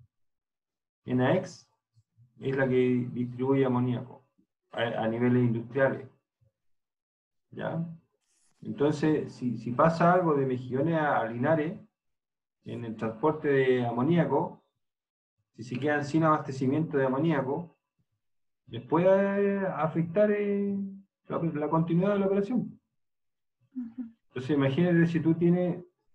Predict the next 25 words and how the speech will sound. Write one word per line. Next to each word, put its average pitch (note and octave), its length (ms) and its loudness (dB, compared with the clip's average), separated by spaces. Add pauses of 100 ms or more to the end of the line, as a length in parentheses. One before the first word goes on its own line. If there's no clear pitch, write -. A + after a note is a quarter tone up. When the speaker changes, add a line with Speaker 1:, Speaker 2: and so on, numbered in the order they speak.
Speaker 1:
y B2 200 -2
tiene D#3 200 4
que D3+ 120 2
ver E3 120 2
con D#3 160 0
el C3+ 80 -6
consumo, B2 720 -4 (140)
¿cierto? E3+ 520 -4 (300)
Porque B2 180 -6
tú C#3+ 60 -2
tienes E3+ 220 4
un E3+ 120 4
estanque. - 720 -2 (580)
¿Cuánto D3+ 260 -2
hace E3 180 0
un D3 80 -2
estanque? - 580 -8 (800)
Veintiocho C#3+ 680 -4
toneladas, D3 760 -4 (300)
veinte C3+ 360 -2
toneladas. C3 680 -2 (840)
¿Cuánto C#3+ 300 -2
hace D#3+ 160 -2
un D#3 140 0
camión? A2 580 0